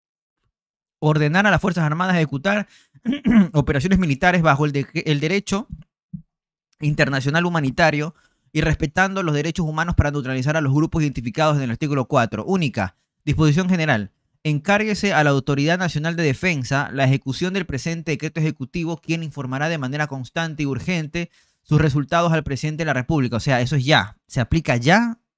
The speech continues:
y se comienza a evaluar desde ya. El presente decreto ejecutivo entrará en vigencia a partir de la presente fecha sin prejuicio de su publicación en el registro oficial. O sea, apenas lo firme Daniel Noboa, se aplica.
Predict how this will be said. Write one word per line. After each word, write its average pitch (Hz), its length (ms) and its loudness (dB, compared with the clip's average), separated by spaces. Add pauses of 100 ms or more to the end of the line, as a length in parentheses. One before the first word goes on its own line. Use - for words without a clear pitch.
(520)
y 151 160 2
se 160 180 0
comienza 165 360 -2
a 190 40 0
evaluar 147 300 0
desde 139 200 -4
ya. 123 280 -2 (1400)
El 165 120 2
presente 214 360 2
decreto 208 300 0
ejecutivo 190 640 0
entrará 160 460 0
en 196 80 -4
vigencia 190 400 0
a - 20 -2
partir 160 300 -2
de 196 80 -2
la 170 100 0
presente 165 380 -6
fecha 180 200 -6
sin 160 200 -4
prejuicio 156 400 -2
de 170 80 -4
su 160 180 -8
publicación 139 460 -4
en 175 80 -4
el 156 60 -4
registro 135 260 -4
oficial. 123 240 -4
O 117 60 -2
sea, 165 380 0
apenas 160 420 -4
lo 131 100 -4
firme 156 240 -6
Daniel 147 240 0
Noboa, 151 260 2
se 120 260 -2
aplica. 104 540 0